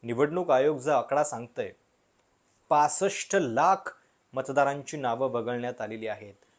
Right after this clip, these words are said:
पण हा आकडा इतकाच नाहीये, तो किमान एक कोटी इतका असू शकतो, हे योगेंद्र यादवांनी काल सांगितलेलं आहे आणि अगदी तथ्यांसहित सांगितलेलं आहे. एक कोटी मतदार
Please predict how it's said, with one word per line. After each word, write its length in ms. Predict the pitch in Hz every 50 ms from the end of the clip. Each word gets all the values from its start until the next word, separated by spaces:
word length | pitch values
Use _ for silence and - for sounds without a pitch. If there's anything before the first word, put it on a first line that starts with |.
| _ _ _
पण 120 | - 131 127
हा 300 | 113 104 123 135 143 143
आकडा 440 | 117 117 - - - 120 127 135 143 131
इतकाच 540 | 123 - - _ - 123 123 - - -
नाहीये, 440 | 117 113 117 123 120 120 131 131 143 151 _ _ _ _ _ _ _ _ _ _
तो 260 | 151 156 160 165 175 175 - _ _ _ _
किमान 480 | 151 160 156 165 175 180 185 190 190 190 175 - _
एक 320 | 185 175 208 220 214 - - - - _
कोटी 440 | - 165 165 165 160 - 240 247 208
इतका 280 | 175 - - - 202
असू 220 | 170 151 - 180 180
शकतो, 560 | - - 143 - - _ 131 117 117 127 - _ _ _ _ _ _ _ -
हे 160 | 170 185 208 190
योगेंद्र 420 | 165 143 127 131 139 143 139 147
यादवांनी 500 | 147 139 120 113 120 127 127 127 127 135
काल 240 | 131 - 120 120 127
सांगितलेलं 600 | 131 - 120 110 110 110 110 - - 120 107 110
आहे 260 | 107 104 113 120 131 - _ _ _ _ _ _ _ _ -
आणि 160 | 113 123 127
अगदी 260 | 113 107 110 127 147
तथ्यांसहित 760 | 143 - 113 - _ - 151 170 196 - - 170 156 175 175
सांगितलेलं 600 | 175 - 147 131 123 120 123 123 - 120 117 113
आहे. 280 | 107 98 101 110 120 - _ _ _ _ _ _ _ _ _ _
एक 360 | 170 180 214 226 214 - _ _
कोटी 300 | - 175 160 - - 190
मतदार 600 | 180 165 151 - 143 127 147 143 135 120 107 104